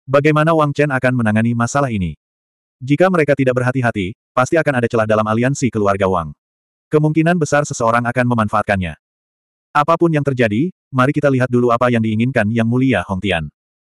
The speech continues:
Dia adalah seorang kenalan lama. Wang Chen berkata sambil merasakan suasana yang aneh. Apa gunanya menebak-nebak di sini?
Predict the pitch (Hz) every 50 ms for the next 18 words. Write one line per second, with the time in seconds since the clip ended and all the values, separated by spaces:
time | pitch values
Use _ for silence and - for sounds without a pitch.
0 | _ _ - 131 156 165 175 190 180 151 139 135 139 - 135 120 117 123 127 127
1 | 127 120 120 127 123 123 120 107 92 85 85 - _ _ _ _ _ _ _ _
2 | _ _ - 131 139 147 151 - 175 175 175 170 156 127 135 - 143 143 - 139
3 | 131 123 123 131 143 131 117 107 - 120 - 120 120 - 135 135 127 - 151 156
4 | 135 104 98 101 101 98 95 87 82 78 - _ _ _ _ _ _ _ _ _
5 | _ _ - 147 143 175 180 175 165 151 139 131 127 135 147 147 135 120 110 117
6 | 120 123 120 117 120 123 - 135 135 - - 117 98 85 78